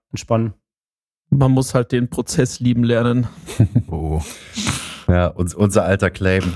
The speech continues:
Speaker 4: love your process.
Speaker 2: Ja,
Speaker 4: Aber ich
Speaker 2: ja,
Speaker 4: find,
Speaker 2: ja.
Speaker 4: also das, das wichtigste, das wichtigste Wort, was du gerade gesagt hast, ist Gelassenheit. Und das ist auf jeden Fall was, das vermitteln wir automatisch, weil jeder Coach bei M T M T das verkörpert. Niemand von uns ist so ein,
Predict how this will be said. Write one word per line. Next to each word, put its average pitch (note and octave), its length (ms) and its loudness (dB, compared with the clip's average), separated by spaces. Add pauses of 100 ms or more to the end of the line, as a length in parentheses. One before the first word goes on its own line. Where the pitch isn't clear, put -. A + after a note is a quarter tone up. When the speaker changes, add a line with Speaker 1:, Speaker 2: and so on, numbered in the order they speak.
(120)
Speaker 4:
love F2+ 260 0
your F2 60 0
process. F2 580 -4 (160)
Speaker 2:
Ja, C#3 180 4
Speaker 4:
Aber G2+ 120 4
ich A2 80 4
Speaker 2:
ja, B2+ 60 2
Speaker 4:
find, B2+ 120 2
Speaker 2:
ja. A#2+ 100 -4
Speaker 4:
also G#2+ 160 0
das, G2+ 200 -2
das G#2 180 0
wichtigste, G2+ 760 -2 (600)
das - 80 -4
wichtigste A#2 440 0
Wort, F#2+ 240 4
was F#2 120 -2
du F#2+ 60 -10
gerade F2 200 0
gesagt E2+ 220 -2
hast, F2 120 -2
ist - 80 -10
Gelassenheit. F#2 640 0
Und E2+ 160 -8
das F#2 140 0
ist G2+ 120 -2
auf F#2+ 140 0
jeden G2 160 0
Fall F2+ 220 0
was, F2+ 260 0 (160)
das - 160 2
vermitteln G#2 480 0
wir G2 140 2
automatisch, F2+ 800 0
weil F2+ 280 2 (380)
jeder A2+ 260 4
Coach G#2 340 -2
bei F#2+ 100 0
M F#2+ 120 -2
T G2 120 -2
M F#2 120 -2
T - 160 0
das F#2+ 140 -2
verkörpert. F#2 640 0
Niemand G#2+ 260 4
von G#2 160 0
uns A2 220 0
ist F#2+ 100 -8
so G2+ 140 2
ein, F#2 340 -4